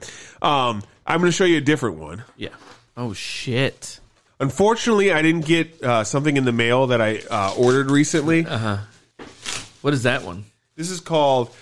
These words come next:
Speaker 1: uh, Phoenix from Fan Toys. So Hasbro officially makes Transformers. However,
Speaker 2: Yeah.
Speaker 1: there's all kinds of other companies that also make Transformers. They just can't call them Transformers.
Speaker 2: Okay.
Speaker 1: So this was a character called Jetfire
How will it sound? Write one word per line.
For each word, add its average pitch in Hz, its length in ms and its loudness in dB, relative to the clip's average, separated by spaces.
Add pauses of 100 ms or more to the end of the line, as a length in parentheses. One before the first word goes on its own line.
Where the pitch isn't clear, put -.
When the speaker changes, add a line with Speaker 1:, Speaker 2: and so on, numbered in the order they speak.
(200)
Speaker 1:
uh, 101 300 2
Phoenix 139 680 0
from 113 220 -2
Fan 131 300 0
Toys. 107 360 0
So 131 140 2
Hasbro 226 720 2
officially 170 560 0
makes 131 440 0
Transformers. 110 760 0
However, 135 560 2
Speaker 2:
Yeah. 92 220 -10
Speaker 1:
there's 151 180 2
all 170 280 4
kinds 202 280 0
of 131 180 -6
other 143 220 2
companies 160 560 -2
that 127 160 0
also 135 380 2
make - 220 0
Transformers. 156 580 0
They 139 100 2
just 131 180 0
can't 131 220 -2
call 123 240 2
them 127 160 -2
Transformers. 120 720 0
Speaker 2:
Okay. 127 320 -8
Speaker 1:
So 170 120 2
this 165 280 0
was 240 100 -4
a 196 80 0
character 156 420 0
called 123 260 0
Jetfire 101 720 -2